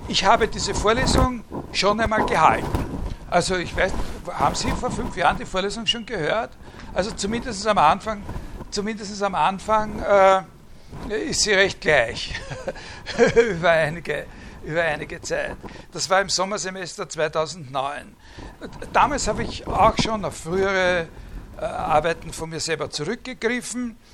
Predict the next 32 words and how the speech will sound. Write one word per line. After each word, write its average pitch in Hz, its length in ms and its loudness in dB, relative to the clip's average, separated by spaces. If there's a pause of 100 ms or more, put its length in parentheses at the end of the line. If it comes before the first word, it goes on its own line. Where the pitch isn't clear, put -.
(460)
Das 175 220 -2
war 185 160 4
im, 180 100 -6 (100)
im 151 140 -10
Jahr 147 220 2
davor 233 580 0 (360)
eine 196 200 -2
Vorlesung 202 640 -2
zu 180 140 -8
dem 170 200 -10
Thema 165 240 -6
der - 180 -2
Ausdruck 170 380 0
des - 200 -10
Gedankens, 180 880 -2 (160)
äh, 160 220 0 (360)
Frege 151 460 -2
und 120 140 -10
Wittgenstein. 220 800 -4 (1400)
Da - 140 2
ist 202 140 4
es - 200 -2
vor - 220 2
allem 208 240 8
um - 260 -4
den 147 300 -6
Begriff 180 340 -8
Ausdruck 165 380 -2
bei 143 140 -10
Frege 156 360 -8
gegangen, 220 640 -6 (680)
um 185 400 -6